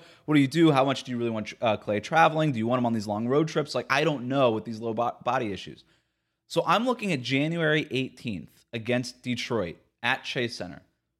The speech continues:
as potentially, and this is just me guessing, but potentially Klay Thompson's return to the Warriors. Maybe he gets some run early on in those home games. Again, don't know wh-, what their,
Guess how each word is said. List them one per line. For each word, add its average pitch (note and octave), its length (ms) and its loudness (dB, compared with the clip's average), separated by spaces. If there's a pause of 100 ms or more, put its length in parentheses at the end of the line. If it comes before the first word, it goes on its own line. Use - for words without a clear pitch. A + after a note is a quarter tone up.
(680)
as C#3 180 2
potentially, D#3 840 -2
and G2+ 80 -2
this A2 80 -4
is - 60 -10
just B2+ 180 -12
me D3+ 80 -6
guessing, D3+ 400 -2
but A2+ 140 -4
potentially A#2+ 760 -6 (500)
Klay D3 180 4
Thompson's B2+ 440 -2
return G#2+ 340 -6
to G2+ 100 -10
the G2+ 80 -8
Warriors. F#2+ 460 -8 (440)
Maybe F#3+ 560 2
he F#3+ 140 -4
gets F3+ 220 -2
some E3 200 -2
run D#3+ 220 4
early D#3 300 4
on D3+ 160 2
in C#3+ 80 0
those B2 160 0
home D#3 240 0
games. D3 300 0
Again, C3 320 0
don't C3 200 2
know C3 320 -4
wh-, - 120 -20
what B2+ 180 -2
their, A#2+ 320 -2